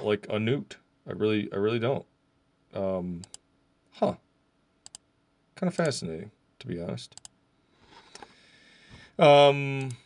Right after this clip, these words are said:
I am about to, so the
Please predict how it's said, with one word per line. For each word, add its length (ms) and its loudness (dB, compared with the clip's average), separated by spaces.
I 220 6
am 140 6
about 560 4
to, 680 -2
so 360 0
the 600 -4